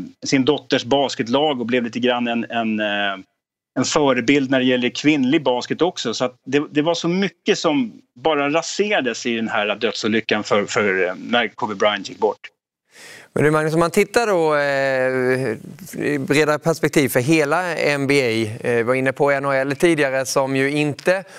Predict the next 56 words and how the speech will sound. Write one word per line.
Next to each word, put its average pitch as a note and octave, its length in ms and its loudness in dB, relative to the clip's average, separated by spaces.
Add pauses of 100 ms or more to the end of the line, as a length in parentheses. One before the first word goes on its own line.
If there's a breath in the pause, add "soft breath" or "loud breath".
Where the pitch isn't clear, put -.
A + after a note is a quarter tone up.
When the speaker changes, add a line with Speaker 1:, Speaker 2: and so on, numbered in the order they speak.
(100)
Speaker 2:
har D3 140 0
blåst D#3+ 340 0
av F3+ 220 0
säsongen C#3+ 540 -2
än. B2+ 180 -2
Hur E3 340 2
är F3+ 120 0
status F#3+ 460 -4
där E3 160 0
för D3 220 0
N C#3 320 -2
B E3 100 2
A? C3+ 320 0
När C#3+ 100 -2
tror D#3+ 160 -2
du D3 60 0
ett C3+ 60 -4
besked D3 340 0
kommer C#3+ 180 0
där? D#3+ 200 0 (840 soft breath)
Speaker 1:
Nej, D3 120 2
det E3 100 4
är F3 40 2
precis, F#3+ 680 0
det, D3+ 400 2
det, C#3 680 2
vad B2+ 160 -6
ska - 80 -4
vi - 40 -2
säga, A#2+ 180 0
copy D#3+ 320 0
and C#3+ 120 0
paste D#3+ 340 -2
då, A2 60 -2
om A2 60 -4
man A2+ 120 -2
får C3 80 -2
använda A#2 280 0
det A2+ 60 0
uttrycket, A2 480 -4
på, A#2+ 420 2
på B2+ 140 2
N A#2+ 140 0
H A2+ 80 2
L. A#2+ 220 0
Alltså A2 180 -2
att A2 80 -4
man, C3+ 260 2
man C3+ 180 2
tar C#3 200 2
det C3 60 0
väldigt B2 220 0
mycket B2 300 0
dag A#2+ 240 2
för B2 100 -12
dag. B2+ 300 2